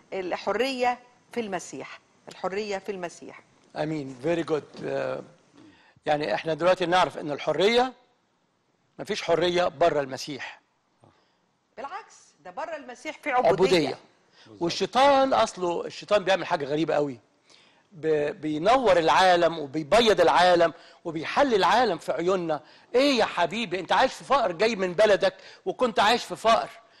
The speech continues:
Speaker 2: كنت بتاكل فول والطعميه وكنت بتاكل بصل وكرات. تعالى، انا، انا هد-، هد-، انا هخلي-، هخليك تسكن في، في، في قصر عمرك ما سكنت فيه، ده انا هدي لك الامجاد كلها، تعالى بس معايا وطوعني.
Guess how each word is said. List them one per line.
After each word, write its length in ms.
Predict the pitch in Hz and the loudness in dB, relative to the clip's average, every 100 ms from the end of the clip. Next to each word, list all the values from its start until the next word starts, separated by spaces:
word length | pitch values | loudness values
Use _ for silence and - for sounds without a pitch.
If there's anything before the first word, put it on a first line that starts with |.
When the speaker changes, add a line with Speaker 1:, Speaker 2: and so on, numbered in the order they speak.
| _ | _
Speaker 2:
كنت 220 | 208 208 | -2 -2
بتاكل 380 | 196 247 240 202 | -2 0 0 -2
فول 380 | - 247 240 233 | -2 -2 -2 -2
والطعميه 840 | 175 - 190 185 196 226 214 214 - - - | -6 -4 -2 0 0 0 2 2 0 -16 -12
وكنت 320 | 175 226 220 | -4 -2 -4
بتاكل 320 | - 226 208 | -2 -2 0
بصل 380 | 170 214 214 196 | 0 0 2 0
وكرات. 580 | 180 185 175 214 214 - - _ _ _ _ - | 0 -4 2 4 4 -2 -20 _ _ _ _ 0
تعالى، 360 | 196 277 269 | 4 4 4
انا، 520 | 247 233 214 202 190 | 2 2 2 0 0
انا 260 | 196 196 190 156 170 170 | 0 0 -2 0 0 2
هد-، 120 | 170 - - 120 | 0 -6 -20 -4
هد-، 160 | 202 196 | -2 2
انا 180 | 214 196 | 2 2
هخلي-، 280 | - 196 196 | 2 0 0
هخليك 500 | 185 185 208 240 - | -2 0 0 -2 0
تسكن 540 | 277 - - 277 247 - - _ | 0 0 2 2 2 -6 -20 _
في، 360 | - 214 196 190 | 0 2 4 2
في، 260 | - 202 190 | 0 0 0
في 120 | 214 | 0
قصر 440 | 294 277 - - - _ _ | 4 2 2 -8 -14 _ _
عمرك 380 | 226 285 247 - | 4 4 4 2
ما 60 | 208 | -2
سكنت 360 | - 247 247 - | 0 0 0 -2
فيه، 280 | 247 220 - - - | -6 -6 -8 -18 -8
ده 100 | 190 | 0
انا 140 | 220 190 | 2 2
هدي 180 | 175 285 | 2 0
لك 180 | - | 0
الامجاد 400 | - - 185 285 277 | 0 -2 2 2 2
كلها، 380 | - 214 247 | 0 2 4
تعالى 360 | 196 202 339 269 | 4 4 6 6
بس 240 | 311 - | 4 0
معايا 340 | 214 247 254 240 - - 214 | 0 2 2 -2 -10 -10 -2
وطوعني. 540 | 202 220 233 160 139 | 4 8 8 4 -2